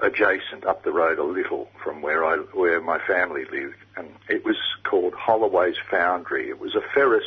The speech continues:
foundry, so there'd always been this one little bit of industrial operation happening there, and it was a pretty dirty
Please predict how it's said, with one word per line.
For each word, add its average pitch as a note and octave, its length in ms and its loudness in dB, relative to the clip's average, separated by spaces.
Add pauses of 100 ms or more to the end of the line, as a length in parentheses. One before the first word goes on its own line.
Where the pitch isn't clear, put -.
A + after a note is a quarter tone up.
foundry, G2 600 0 (680)
so G2 100 0
there'd G2+ 140 6
always C3 280 4
been F#2+ 400 -4
this D#2+ 160 -4 (460)
one A#2 340 2
little F#2+ 200 2
bit F2+ 220 2
of E2+ 160 2 (400)
industrial D#2 960 0 (360)
operation D#2+ 580 2
happening B1+ 440 -6
there, C#2 280 -2
and F#2+ 100 -2
it A#2 80 0
was D3+ 240 4
a - 60 -2
pretty - 300 2
dirty G2 600 2